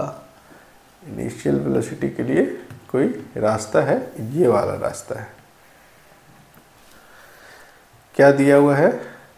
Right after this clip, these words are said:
S t plus one second का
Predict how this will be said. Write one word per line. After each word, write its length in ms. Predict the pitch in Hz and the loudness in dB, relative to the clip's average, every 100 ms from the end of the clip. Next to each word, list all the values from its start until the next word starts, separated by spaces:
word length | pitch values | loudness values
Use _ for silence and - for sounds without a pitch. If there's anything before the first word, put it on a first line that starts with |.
| _ _ _ _ _ - - - _ | _ _ _ _ _ -20 -20 -20 _
S 460 | - 165 - - - - - - - | 0 0 0 -6 -14 -20 -20 -20 -4
t 140 | 135 147 | 0 0
plus 380 | 143 135 139 - | 0 0 0 -2
one 180 | 123 120 | -4 -4
second 380 | - 107 104 - | -6 -8 -8 -8
का 220 | - - | -2 -2